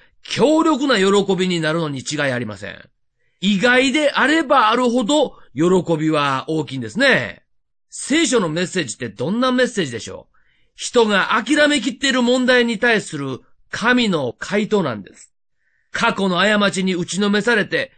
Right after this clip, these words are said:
二度とやり直しが効かないと思っている人に対して、いや、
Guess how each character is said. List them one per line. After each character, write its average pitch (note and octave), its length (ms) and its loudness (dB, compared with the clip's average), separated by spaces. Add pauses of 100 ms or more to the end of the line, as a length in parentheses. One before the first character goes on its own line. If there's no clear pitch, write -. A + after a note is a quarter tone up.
(160)
二 G3+ 200 2
度 E4 160 4
と A3+ 160 2
や G3 160 4
り D4 100 2
直 D4+ 180 4
し G3+ 120 -6
が C4 120 4
効 - 100 -8
か D#4 180 0
な D4+ 100 6
い A#3+ 100 2
と F#3 120 -2
思 G3+ 220 0
っ G#3 40 -2
て G#3 160 -4
い G3+ 60 2
る G3 80 0
人 F#3+ 140 -2
に D#3 100 -4
対 D#3+ 160 0
し - 60 -16
て、 F2 200 -10 (160)
い F3 240 0
や、 B3+ 300 2